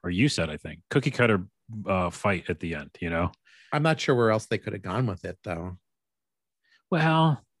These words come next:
Speaker 1: they could always gone somewhere else. Nowadays, when you start looking at series like WandaVision and series like even Falcon and,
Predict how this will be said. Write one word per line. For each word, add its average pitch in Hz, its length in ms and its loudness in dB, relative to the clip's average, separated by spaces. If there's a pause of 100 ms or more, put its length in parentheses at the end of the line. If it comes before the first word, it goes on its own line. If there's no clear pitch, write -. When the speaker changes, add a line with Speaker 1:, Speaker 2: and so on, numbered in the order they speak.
(280)
Speaker 1:
they 165 120 -2
could 143 160 2
always 95 280 4
gone 92 220 -2
somewhere 95 300 2
else. 90 160 -2
Nowadays, 113 720 0
when 98 100 -4
you 92 60 -4
start 101 200 -4
looking 98 280 -2
at 85 220 -6
series 85 460 -2
like 127 160 2
WandaVision 87 680 -2
and 82 140 -6
series 87 400 -2
like 107 280 2 (300)
even 92 300 0
Falcon 98 480 -2
and, 113 220 0